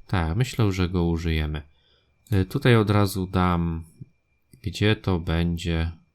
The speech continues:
kwas kopalnia uran jeden.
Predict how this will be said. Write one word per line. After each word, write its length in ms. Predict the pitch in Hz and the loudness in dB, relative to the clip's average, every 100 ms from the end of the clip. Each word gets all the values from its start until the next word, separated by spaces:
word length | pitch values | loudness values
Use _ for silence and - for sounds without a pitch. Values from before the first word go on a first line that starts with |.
| _ _ _ _ _ _ _ _ _ - | _ _ _ _ _ _ _ _ _ -10
kwas 280 | - 104 | -4 -4
kopalnia 460 | - 98 90 90 90 | -4 -4 -2 0 0
uran 280 | 87 87 82 | -2 -2 -2
jeden. 380 | 78 80 87 | -4 -2 -2